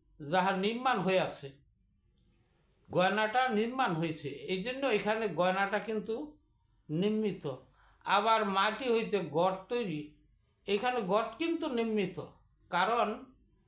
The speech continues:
এই মাটি দ্বারা ঘট নির্মাণ করা হয়েছে, তাই এটাকে বলা হয় নির্মিত।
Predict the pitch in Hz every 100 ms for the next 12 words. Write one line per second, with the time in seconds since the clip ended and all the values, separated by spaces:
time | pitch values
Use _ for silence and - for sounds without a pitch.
0 | _ _ _ _ _ - 165 180 170 170
1 | 180 208 247 208 196 190 214 247 - _
2 | - 139 190 214 190 185 214 247 254 175
3 | 165 156 156 151 147 - - _ _ _
4 | _ _ _ _ _ - 180 202 196 208
5 | 208 220 202 202 190 208 285 302 196 196
6 | 202 196 185 - - 117